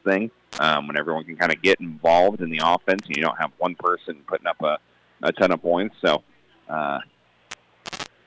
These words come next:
that's what we've seen thus far out of this Cumberland team. Like I said, Cumberland with multiple players with five points, uh,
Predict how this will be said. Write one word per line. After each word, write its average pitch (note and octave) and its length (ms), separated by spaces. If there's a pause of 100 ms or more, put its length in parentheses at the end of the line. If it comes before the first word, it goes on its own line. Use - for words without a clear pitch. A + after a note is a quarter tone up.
(480)
that's E2+ 260 (380)
what G#2 200
we've F2+ 200
seen G#2+ 160
thus F2 200
far F2 180
out E2+ 140
of D#2+ 60
this D#2 200
Cumberland F#2 420
team. F#2+ 220
Like E2+ 140
I F#2+ 40
said, F2+ 300 (180)
Cumberland G2+ 260 (240)
with F2+ 220
multiple G#2+ 420
players A#2 380
with F2+ 240
five F#2+ 340
points, G#2+ 440
uh, D#2 300